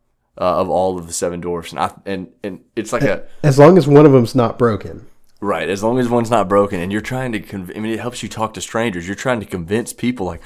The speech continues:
Speaker 1: "Oh, start spinning this one, start spinning this one."
Speaker 2: Yeah.
Speaker 1: Uh, so that's always been a fun part, fun part for me. So I'm gonna have to grab that cue.
Speaker 2: No, I, I agree. I think this is a great pick, and y-, you know, the, look, this is a line that consistently is long.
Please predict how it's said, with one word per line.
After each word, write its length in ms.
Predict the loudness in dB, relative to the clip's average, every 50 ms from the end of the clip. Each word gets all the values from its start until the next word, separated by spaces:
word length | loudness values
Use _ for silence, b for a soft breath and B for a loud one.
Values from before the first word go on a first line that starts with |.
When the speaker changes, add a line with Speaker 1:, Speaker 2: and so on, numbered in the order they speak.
| B B B B
Speaker 1:
"Oh, 120 | -4 -4 -4
start 220 | -2 -6 -6 -6
spinning 240 | -4 -4 -2 -2 -2
this 140 | -4 -6 -8
one, 80 | -10 -8
start 200 | -4 -4 -4 -4
spinning 220 | -4 -6 -6 -6
this 200 | -6 -8 -8 -10
one." 200 | -12 -14 -14 -14 _ -2
Speaker 2:
Yeah. 300 | 0 2 2 2 0 -4 -8 _ _
Speaker 1:
Uh, 280 | -6 -6 -6 -6 -8 -10 -12 _ _ _ _ _ _ _
so 160 | -12 -6 0
that's 220 | 0 2 2 4 4
always 280 | 4 4 4 2 0
been 160 | -4 -8 -8
a 40 | -8
fun 220 | -6 -6 -8 -8 -6
part, 420 | -4 -4 -4 -4 -4 -8 -12 _ _ _ _ -20 -20 _ _ _ _
fun 180 | 0 0 0
part 240 | 2 0 0 0 0
for 60 | -4
me. 120 | -8 -8 -6
So 120 | -4 -4 -4
I'm 60 | -2
gonna 100 | -2 -4
have 80 | -6
to 60 | -6 -4
grab 260 | -2 -2 -2 -2 -4
that 240 | -6 -6 -6 -8 -10
cue. 320 | -10 -10 -10 -10 -12 _ _ _ _ _ _ _ -6 _
Speaker 2:
No, 160 | 4 6 8
I, 160 | 10 8 8
I 180 | 6 6 8 8
agree. 360 | 8 8 8 6 2 2 0 0
I 60 | 2
think 160 | 2 4 4
this 160 | 4 0 2 0
is 60 | -2
a 40 | 0
great 300 | 2 2 0 0 0 0
pick, 320 | -2 -2 -2 -2 -6 -6
and 220 | -4 -4 -4 -6 b b b b b b b b b b b b _ _ _ _ _ _ _ _ _ _ _ _ _
y-, 160 | -4 -4 0
you 120 | 4 8 8
know, 140 | 10 8 8
the, 420 | 8 6 4 4 0 -10 -16 B B B B B B B _ _ _ -20 _ _ _ _ _ _ -20 -20 _ _ _
look, 140 | -2 0 4
this 200 | 4 4 4 2
is 120 | -2 2
a 80 | 4 4
line 320 | 6 6 4 4 4 4
that 140 | 2 0 -2
consistently 800 | -2 -2 -2 -2 -4 -4 -4 -4 -2 -2 -4 -4 -2 -2 -2 -2
is 180 | -2 -2 -2 -6
long. 420 | -6 -4 -4 -4 -6 -6 -8 -10